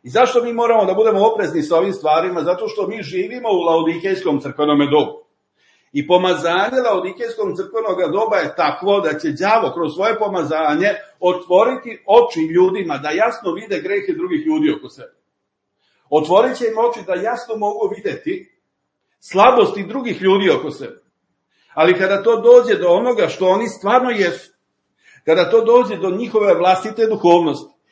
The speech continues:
kada to dođe do njihovog vlastitog srca, do njihovog vlastitog odnosa sa Bogom, oni su slepi kao crkveni miševi za tako nešto.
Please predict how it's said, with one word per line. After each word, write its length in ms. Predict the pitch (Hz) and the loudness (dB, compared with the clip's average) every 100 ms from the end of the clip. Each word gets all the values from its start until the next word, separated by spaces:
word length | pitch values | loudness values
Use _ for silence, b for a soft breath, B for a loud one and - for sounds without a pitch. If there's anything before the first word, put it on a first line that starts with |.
| _ _ | _ _
kada 240 | 165 180 | 0 2
to 160 | 185 220 | 2 2
dođe 380 | 220 233 226 156 | 2 0 -2 -4
do 100 | 185 | -8
njihovog 420 | 202 220 214 190 170 | -8 -4 0 0 0
vlastitog 460 | 185 196 240 226 208 170 - | -2 -4 -6 -4 -4 -4 -6
srca, 300 | 220 - 131 | -8 -8 -4
do 120 | 160 | -4
njihovog 460 | 202 202 196 175 | -4 -4 -2 -2
vlastitog 520 | 180 208 214 - 233 220 | 0 -2 -2 -6 -4 -4
odnosa 360 | 214 240 - 147 | -4 -8 -10 -8
sa 80 | 175 160 | -8 -2
Bogom, 460 | 214 135 151 - B B | -2 -2 -2 -4 B B
oni 240 | 165 240 | -2 0
su 140 | 247 208 | -4 -8
slepi 480 | - 185 202 233 208 | -2 -2 -2 -4 0
kao 260 | 202 196 | 2 2
crkveni 400 | 185 180 214 202 | -4 -6 -4 -2
miševi 420 | 151 139 165 151 | -2 -2 0 0
za 120 | 117 117 | -2 -8
tako 280 | 107 139 | -10 -4
nešto. 280 | 143 165 - | -2 -2 -6